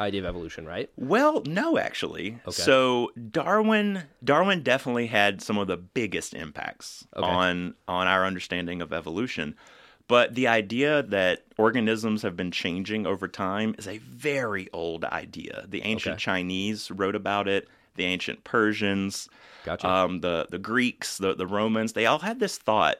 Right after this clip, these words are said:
Speaker 2: that, like, things don't seem to stay the same. It seems like the world is changing.
Speaker 1: Sure.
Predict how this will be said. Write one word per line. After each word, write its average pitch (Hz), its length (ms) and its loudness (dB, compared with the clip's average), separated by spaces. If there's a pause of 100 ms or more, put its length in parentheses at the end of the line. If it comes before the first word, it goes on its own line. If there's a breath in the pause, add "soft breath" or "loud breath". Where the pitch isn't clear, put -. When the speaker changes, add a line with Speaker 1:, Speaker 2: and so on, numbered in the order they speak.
Speaker 2:
that, 107 240 -2
like, 117 240 -2 (640)
things 247 360 -2
don't 214 280 0
seem 175 500 -2
to 147 200 -4
stay 113 360 0
the 98 160 -4
same. - 460 -6
It - 160 -14
seems 180 560 0
like 123 220 0
the 104 120 4
world 95 380 2
is 85 100 -6
changing. 80 720 -4
Speaker 1:
Sure. 78 220 -8